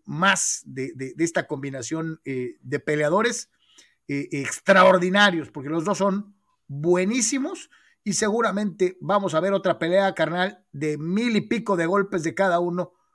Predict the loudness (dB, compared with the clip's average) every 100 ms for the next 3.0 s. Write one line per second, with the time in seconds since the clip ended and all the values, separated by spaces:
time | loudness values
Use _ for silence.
0 | _ -6 0 2 2 2 -4 -4 -6 0
1 | 2 2 -4 -4 -4 -4 -2 -2 2 2
2 | 2 -2 -8 -4 -4 -4 -6 -10 -14 -20